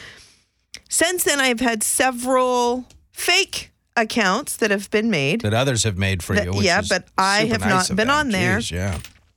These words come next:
Speaker 1: But I have decided in the last few months that maybe I was ready to start dating again.
Speaker 2: Okay.
Speaker 1: It's been a long time. I've refrained from it, but I thought,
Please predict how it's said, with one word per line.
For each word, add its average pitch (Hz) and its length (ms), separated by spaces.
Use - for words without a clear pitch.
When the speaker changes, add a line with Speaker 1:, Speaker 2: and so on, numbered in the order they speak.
Speaker 1:
But 254 200
I 254 180
have 269 520
decided 226 460
in 226 80
the 208 60
last 196 300
few 226 140
months 185 340
that 185 240
maybe 226 440
I 240 80
was 247 220
ready 175 340
to 190 280
start 165 300
dating 151 340
again. 135 340
Speaker 2:
Okay. 98 120
Speaker 1:
It's 87 80
been 208 160
a 247 60
long 285 240
time. 233 560
I've 196 420
refrained 247 580
from 202 240
it, 220 200
but 226 140
I 233 60
thought, 202 260